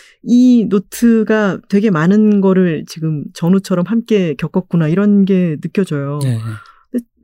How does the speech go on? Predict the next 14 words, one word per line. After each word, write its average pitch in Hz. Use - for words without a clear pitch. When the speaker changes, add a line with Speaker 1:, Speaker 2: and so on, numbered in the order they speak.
Speaker 1:
이 233
정말 226
아날로그적이다라고 190
스스로 233
말씀을 185
하셨는데, 190
이 214
노트를 254
보니까 202
그게 160
되게 160
느껴지는 160
것 135
같아요. 123